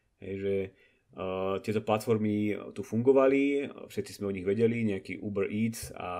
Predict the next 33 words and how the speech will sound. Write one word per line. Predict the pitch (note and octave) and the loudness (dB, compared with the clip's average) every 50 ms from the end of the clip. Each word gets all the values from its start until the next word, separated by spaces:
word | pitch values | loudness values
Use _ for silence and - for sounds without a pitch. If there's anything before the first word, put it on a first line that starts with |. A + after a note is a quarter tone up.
| F2+ F#2 - - - - F2 F2+ F2 - | -6 -8 -10 -12 -14 -12 -12 -10 -10 -2
DoorDash | F#2+ G#2 G#2+ G2+ G2 G#2 G#2 G#2 - - | 2 2 2 4 4 4 4 4 4 2
a | - - | -2 -2
podobne | G#2+ G#2 G#2 G#2+ G2 G#2+ G#2 G#2 G2+ G2 | -2 2 2 2 2 2 0 0 0 0
v | F#2 F#2+ F#2 F2 | 0 -2 -4 -4
Spojených | - - G2+ G2+ F#2+ G#2 | 0 0 0 0 0 -4
štátoch | - - F#2+ F#2+ | -6 -6 -6 -4
amerických, | F#2+ G2+ G#2 A2+ A2 - - - C3 C#3+ C3+ - _ _ _ _ _ _ - | -2 -2 -2 -2 -4 -6 -6 -6 -6 -6 -6 -12 _ _ _ _ _ _ -2
ale | - A#2 B2 C3 B2+ - | 2 6 8 8 6 6
nikto | A#2 B2+ C3 B2+ B2+ A#2+ | 4 0 2 4 4 4
ich | A2 A#2 | 4 2
tak, | A#2+ G#2 G2+ | 0 2 4
e, | G#2+ A2 G#2+ G#2 | 4 6 6 6
výrazne | G2+ A2 A2 A2 G#2+ G#2 A2 G2 | 4 4 2 2 2 2 2 0
nevyužíval. | F#2+ F#2 F#2 G2+ G2+ G2+ A2+ A2+ A#2+ B2+ C3 C3 - - _ _ _ _ _ _ - | -2 -2 -2 -4 -2 -2 0 2 2 2 0 -2 -6 -14 _ _ _ _ _ _ -4
A | - F#2+ F#2+ F#2+ F#2+ | -2 0 2 0 0
znova, | G2 A#2 A2+ G#2 F#2+ F#2+ - - | 0 2 2 2 2 0 -4 -8
počas | - A2 - A2 - | -8 -6 -4 -4 -2
pandémie | - A2 A2 A2 A2+ A2+ A2+ G#2+ | 0 0 2 4 4 4 4 2
v | - | 2
priebehu | - G#2+ G#2+ A2 A2 G#2 G#2+ G#2+ G#2+ G#2 G2+ - | 2 4 4 6 6 6 6 4 2 2 2 2
pár | A2+ A2+ A2+ | 2 2 2
mesiacov, | G#2+ G#2+ G#2+ - A#2 A2 - - A#2+ A2+ A2 A2+ A#2 | 2 2 0 0 -2 -2 0 2 6 6 8 6 6
e, | A2+ A2+ - _ _ _ _ _ _ _ F#2 F#2 F#2+ F#2+ F#2+ G2 G2 | 4 -2 -8 _ _ _ _ _ _ _ -8 -4 -2 0 2 2 2
sa | G2 - G#2 | 0 -2 -2
tam | - G#2 G#2 G2 | -2 0 0 2
zapísalo | G2 A2 G#2+ - A2+ - - G#2+ G#2+ G#2+ A2 | 2 0 0 0 -2 0 2 4 6 6 6
veľké | A2 A2 - | 4 4 2
množstvo | G#2+ G#2+ G#2+ G#2 - - - G2+ | 0 0 0 -2 -2 -4 0 0
reštaurácií | G#2 A2 - - B2 A#2 A#2+ A#2+ A#2 - - B2 A#2+ A#2+ A#2+ B2 A2+ G2 | 0 2 4 4 4 4 4 2 0 -2 -4 -4 -2 -2 0 0 0 0
a | F#2+ | 0
začali | G2+ G2 - A2+ G2+ G2+ G2+ G2+ G2+ G2+ G2 G2 E2 | -2 -2 0 0 2 2 2 2 0 -2 -4 -4 -6
rásť | - D#2+ F#2 G2+ G2+ G#2 G#2 - - - | -6 -4 -2 0 0 0 0 -2 -4 -6
objednávky, | G2 G2 G#2+ G#2 G2+ G#2+ G#2 G#2 G2+ G#2 - G#2+ G#2 | -2 0 2 2 2 4 2 2 2 0 -4 -4 -2